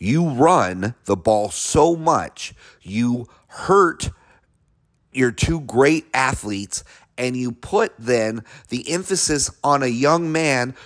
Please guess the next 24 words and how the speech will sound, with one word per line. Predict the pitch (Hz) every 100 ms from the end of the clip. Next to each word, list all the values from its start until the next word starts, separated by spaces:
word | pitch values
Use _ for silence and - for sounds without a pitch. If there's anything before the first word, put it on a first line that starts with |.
| -
who | - 135
hasn't | 123 160 180 190 175
had | - - 151 175 160
to |
have | 139 117 120 123 - 170
that | - 131 -
kind | - 151 156 147
of | 120 - - _
pressure | - 196 - 170
put | - 143
on | 113 107
him | 107 104 113 117
or | 143 135 127 - - _
that | 113 135 139 -
type | 147 135
of | 143 127 - -
repetition | 131 143 135 - - 208 - 127 139 156 - - -
asked | 190 220 - 127
of | 104
him, | 110 98 98 135 - - -
and | 143 151
then | 151
he | 139 - 160 165
makes | 139 139 151 -